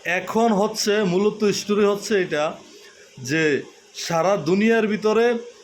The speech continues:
মুসলিমদেরকে ঠিক এভাবে টার্গেট করা হচ্ছে। যেমন ওরা বলছে যে, "তোমরা বাংলাদেশের মানুষ মুসলিম ভালো, মিয়ানমার যে মুসলিমগুলো আছে এগুলা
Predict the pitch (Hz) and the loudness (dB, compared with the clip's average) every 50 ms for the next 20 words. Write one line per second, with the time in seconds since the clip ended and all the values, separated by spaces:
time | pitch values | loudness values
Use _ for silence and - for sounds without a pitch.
0 | - 147 160 185 185 - - 208 220 226 214 196 226 226 214 - 233 220 220 - | -8 -4 -2 -2 -2 -2 -2 0 2 2 2 2 2 0 0 0 0 -2 -2 -4
1 | - - 247 262 - - 190 202 190 202 202 190 208 202 202 196 175 170 156 170 | -6 -4 -4 -4 -2 -2 -2 0 0 0 2 0 0 0 2 0 0 0 0 -2
2 | 160 165 - 165 160 156 156 151 160 160 160 - - 135 113 127 160 170 170 160 | -4 -4 -4 -2 0 0 0 0 -2 -4 -6 -6 -6 -6 -4 -2 -2 -2 0 -2
3 | 156 175 196 196 _ _ _ _ _ _ _ _ _ _ _ _ _ _ _ _ | -2 -2 -4 -8 _ _ _ _ _ _ _ _ _ _ _ _ _ _ _ _
4 | _ _ _ _ _ _ _ _ _ _ _ - - 170 190 202 202 190 202 202 | _ _ _ _ _ _ _ _ _ _ _ -6 -2 0 0 2 2 2 2 0
5 | 190 196 - 214 208 208 196 196 - _ _ _ _ _ _ _ _ _ - 139 | 0 0 0 0 0 0 0 -4 -6 _ _ _ _ _ _ _ _ _ -6 -2
6 | 233 233 - 247 233 233 233 240 233 220 226 226 226 240 240 233 233 220 - 233 | -2 0 0 2 2 2 2 2 2 2 2 2 2 2 2 2 2 0 0 0
7 | 220 214 190 190 190 196 202 196 - - - - - _ _ - 165 170 170 - | -2 0 0 0 0 0 -2 -4 -6 -8 -14 -16 -20 _ _ -6 -6 -6 -4 -2
8 | 196 196 185 170 151 151 151 151 147 131 - - - - - - - - - - | -2 0 0 0 0 2 2 2 0 -2 -4 -8 -14 -20 -20 -20 -20 -20 -20 -20
9 | - - - 139 143 - - - - - 147 156 175 190 208 208 208 208 220 226 | -20 -16 -14 -14 -14 -14 -16 -20 -12 -8 -4 -2 0 0 0 0 2 2 2 2
10 | 214 185 208 220 208 202 202 190 196 - 214 208 208 196 208 214 220 214 208 196 | 2 2 2 2 2 2 0 0 0 0 0 0 2 2 2 2 2 2 0 0
11 | 202 - 220 220 160 180 175 170 180 185 190 196 202 190 - | 0 0 0 0 0 0 0 2 2 4 4 2 2 0 -4